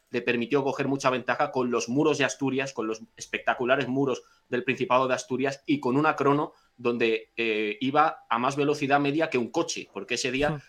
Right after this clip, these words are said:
Speaker 1: recorrió la distancia entre Elche y Alicante a una velocidad media superior a la que la harí-, lo haría cualquier persona con un turismo.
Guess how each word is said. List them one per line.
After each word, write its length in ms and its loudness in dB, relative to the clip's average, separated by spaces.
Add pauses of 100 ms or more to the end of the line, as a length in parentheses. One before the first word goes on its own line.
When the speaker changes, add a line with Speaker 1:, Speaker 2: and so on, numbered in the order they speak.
(140)
Speaker 1:
recorrió 400 0
la 80 4
distancia 400 0
entre 240 -2
Elche 300 -2
y 20 2
Alicante 560 0 (140)
a 100 2
una 100 2
velocidad 400 2
media 200 0
superior 560 0 (200)
a 100 2
la 140 0
que 460 -2
la 100 -2
harí-, 240 -4
lo 140 0
haría 180 2
cualquier 320 -2
persona 340 -4
con 140 -4
un 140 -4
turismo. 400 -4